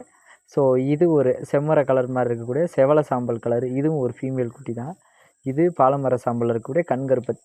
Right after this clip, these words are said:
தரமான குட்டி, இதுவும் வந்து ஒரு பெண் குட்டி தான். So, வந்து நம்ம தரமான பெண் குட்டி தான் இந்த மூணுமே. இந்த ஒன்று இருக்கானா, இதுவும்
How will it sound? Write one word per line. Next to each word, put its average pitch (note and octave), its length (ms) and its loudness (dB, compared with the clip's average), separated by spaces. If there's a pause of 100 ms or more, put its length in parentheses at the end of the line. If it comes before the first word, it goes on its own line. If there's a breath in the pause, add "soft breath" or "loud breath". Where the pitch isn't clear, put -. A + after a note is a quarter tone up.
தரமான D#3 720 2
குட்டி, C3+ 240 -4 (200)
இதுவும் D3+ 380 -4
வந்து C#3 200 -4 (640 soft breath)
ஒரு A#2+ 200 4 (240)
பெண் C3 240 -2
குட்டி A#2 280 -6
தான். C#3+ 120 -6 (440 soft breath)
So, C3 100 0 (400)
வந்து C#3+ 160 -2 (100)
நம்ம A#2+ 160 -4 (300)
தரமான F#3 360 4 (120)
பெண் D3+ 180 0
குட்டி C3 180 -4 (100)
தான் C3+ 180 -4
இந்த B2+ 180 -2
மூணுமே. C#3+ 460 -4 (240)
இந்த D#3+ 180 -4 (220)
ஒன்று C3 180 -4
இருக்கானா, B2+ 360 -4 (460)
இதுவும் G#3+ 240 -2